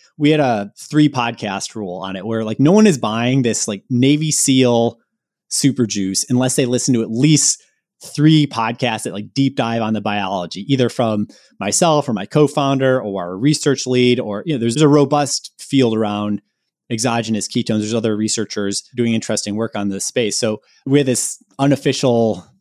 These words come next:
sense of that persona where there's this three podcast rule. They're going really deep. They're spending ninety minutes minimum to learn what is going on with the space. Well, now we're at a spot where I think people can get up to speed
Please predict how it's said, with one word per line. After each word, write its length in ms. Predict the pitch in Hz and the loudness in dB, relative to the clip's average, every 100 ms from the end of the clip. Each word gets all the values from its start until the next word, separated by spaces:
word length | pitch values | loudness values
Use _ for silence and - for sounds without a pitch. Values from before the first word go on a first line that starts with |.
| - | -10
sense 380 | - 151 139 135 | -2 0 0 -2
of 80 | |
that 180 | 120 107 | -4 -4
persona 460 | - 110 135 120 107 | -4 0 0 2 0
where 140 | 107 | -2
there's 160 | 104 104 | -2 -2
this 140 | 101 | -4
three 220 | - 156 | 0 0
podcast 600 | 143 127 117 - 110 - | 2 -2 -2 -2 -4 -4
rule. 160 | 120 107 | -4 -4
They're 100 | 110 | -2
going 240 | 123 117 | 0 2
really 220 | 117 131 117 | 2 2 2
deep. 180 | 117 | -2
They're 80 | 120 | -4
spending 260 | - 131 117 | -2 0 2
ninety 300 | 123 123 117 | 0 0 -2
minutes 420 | 104 92 - - - - | -2 -6 -8 -10 -8 0
minimum 360 | 131 107 98 | 0 0 -2
to 100 | 120 | -4
learn 280 | 113 117 113 | -2 0 0
what 180 | 117 120 | -2 -4
is 120 | 117 | -4
going 220 | 117 107 | -2 -2
on 340 | 104 107 101 107 | -2 -4 -6 -6
with 140 | 120 107 | -12 -10
the 80 | 110 | -8
space. 260 | - 98 - _ _ | -8 -10 -12 _ _
Well, 100 | 131 | 2
now 180 | 143 202 | 2 4
we're 120 | 214 | 2
at 80 | 160 | 2
a 40 | |
spot 240 | - 131 139 | 0 -2 0
where 120 | 127 | -2
I 80 | 123 | -2
think 180 | 151 | -2
people 220 | 151 139 131 | 0 -2 -2
can 140 | 139 | 0
get 120 | 127 | 0
up 80 | 127 | -2
to 80 | 131 | -4
speed 240 | - 123 | 0 0